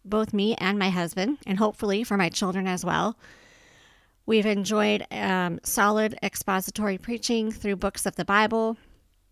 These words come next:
and in the summers, the pastor does a topical study. So, like, this summer coming up now is gonna be on prayer, and I'm really looking forward to that. We are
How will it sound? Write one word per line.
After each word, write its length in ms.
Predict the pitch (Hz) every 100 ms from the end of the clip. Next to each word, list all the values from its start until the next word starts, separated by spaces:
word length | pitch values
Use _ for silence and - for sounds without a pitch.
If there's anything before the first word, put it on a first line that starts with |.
| _
and 320 | - 190 180 175
in 160 | 190
the 80 | 180
summers, 560 | 190 214 214 208 208 -
the 120 | 190
pastor 420 | - 180 185 190
does 280 | 170 170 165
a 60 |
topical 800 | - - 226 247 240 220 220 214 208 _ _
study. 520 | - - 233 208 208 202
So, 320 | - 190 175
like, 260 | 165 165
this 380 | - 202 - - -
summer 640 | - - - - 202 190
coming 320 | 185 214 190 180
up 140 | -
now 380 | 185 190 190 185
is 200 | - 175
gonna 180 | 190 170
be 140 | 180
on 160 | 170 165
prayer, 540 | - 208 196 180 196 - - - -
and 100 | 180
I'm 240 | 170 165
really 200 | 196 226
looking 260 | 208 214 196
forward 380 | 208 180 185 190
to 120 | 220
that. 320 | 175 - 254 - _ _ _ _ _ _ _ _ _ _ _ _ _ _
We 280 | 208 220 214
are 420 | 208 196 185 185